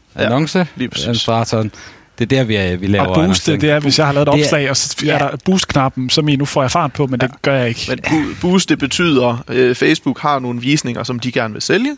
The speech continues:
Speaker 2: Ja.
Speaker 1: fordi det er der ikke nogen, der vil købe.
Speaker 2: Ja.
Speaker 1: Så hvis du trykker på boost-knappen, så får du dem.
Speaker 3: Okay.
Speaker 1: Øh, du, du får alle de der mennesker, som ikke gider at købe noget, fordi dem kunne de ikke komme af med, og, men de skal jo have, vise nogle annoncer til dem.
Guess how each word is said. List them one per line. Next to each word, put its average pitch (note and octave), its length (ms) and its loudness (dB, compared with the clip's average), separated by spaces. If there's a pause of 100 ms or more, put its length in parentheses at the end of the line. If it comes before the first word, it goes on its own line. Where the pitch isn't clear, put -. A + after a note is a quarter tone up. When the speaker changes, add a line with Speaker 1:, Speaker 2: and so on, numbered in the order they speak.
Speaker 2:
Ja. A2 100 0
Speaker 1:
fordi C3+ 160 2
det D#3+ 80 2
er D#3+ 40 2
der C#3+ 80 2
ikke C3+ 120 0
nogen, B2+ 120 -2
der A#2+ 60 -2
vil - 100 -8
købe. C4+ 300 0 (220)
Speaker 2:
Ja. F2 140 -8
Speaker 1:
Så - 100 0
hvis D#3+ 100 2
du F#3 100 -4
trykker G3 300 2
på D#3 100 -4
boost-knappen, C#3 520 -2
så D#3 100 0
får C#3+ 180 2
du C3 120 0
dem. A2 260 -4 (260)
Speaker 3:
Okay. C3+ 200 -6 (400)
Speaker 1:
Øh, A#2+ 140 -2
du, D3+ 80 2
du E3+ 140 0
får E3 280 4
alle D3 240 4
de D3+ 120 -4
der C#3 180 2
mennesker, C3 420 0
som B2+ 200 0
ikke C3+ 140 -2
gider B2+ 200 2
at A#2 60 -2
købe C3+ 260 0
noget, A2 280 -2
fordi B2 600 -2
dem C3+ 300 -2
kunne - 180 -8
de C3 40 2
ikke C3+ 120 0
komme C3 220 0
af A#3 140 2
med, F#3+ 140 0
og, D3 160 -4
men C#3 140 -2
de - 100 -2
skal D#3 200 0
jo D#3+ 120 2
have, C3+ 220 0
vise C#3 200 0
nogle A#2+ 160 -2
annoncer A#2+ 280 -2
til A#2+ 220 -2
dem. A2 120 -12